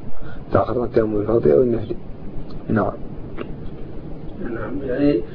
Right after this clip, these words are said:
Speaker 2: يفعل ذلك الشيء تبعًا.
Speaker 1: تبعا.
Speaker 2: لا فرض آخر.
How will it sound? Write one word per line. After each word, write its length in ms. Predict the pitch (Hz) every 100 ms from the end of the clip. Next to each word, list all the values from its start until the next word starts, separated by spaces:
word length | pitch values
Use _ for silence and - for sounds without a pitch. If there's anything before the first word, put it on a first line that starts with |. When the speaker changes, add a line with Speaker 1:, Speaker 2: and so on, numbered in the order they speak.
| - -
Speaker 2:
يفعل 360 | 143 120 160
ذلك 140 | 156 147
الشيء 280 | - 185
تبعًا. 480 | - 180 160 139 - - - -
Speaker 1:
تبعا. 280 | - 110 - - - - - - - - - - - - - - - - -
Speaker 2:
لا 280 | - 175
فرض 420 | - 180 - 160 160
آخر. 340 | 156 123 120